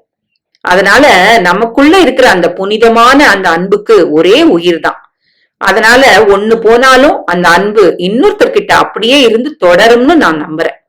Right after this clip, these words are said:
என சொல்லி முடித்தாள். இந்த உலகத்துல இதுதான் நடக்கணும், இப்படிதான் நடக்கணும்,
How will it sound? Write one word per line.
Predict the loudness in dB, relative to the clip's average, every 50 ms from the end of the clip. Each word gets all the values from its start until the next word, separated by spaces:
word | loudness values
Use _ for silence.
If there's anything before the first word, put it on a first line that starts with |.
| _ _ _ _ _ _ _ _ _
என | -4 -2 -2 0 -2
சொல்லி | -2 -2 -2 -2 0 0 -2
முடித்தாள். | -2 -2 -4 -6 -8 -8 -8 -10 -10 -10 -10 -16 _ _ _ _ _ _ _ _ _ _ _ _
இந்த | -6 -4 -2 0 2
உலகத்துல | 2 2 2 2 2 0 0 0 0 0 2 2 2 2 0 0 -2
இதுதான் | -2 0 0 2 2 2 2 2 2 2
நடக்கணும், | 2 0 0 -2 -2 -4 -4 -2 -2 -2 -4 -4 -6 -8
இப்படிதான் | -8 -10 -6 -4 -2 0 2 2 2 2 2
நடக்கணும், | 2 0 0 -2 -4 -4 -4 -4 -4 -4 -4 -6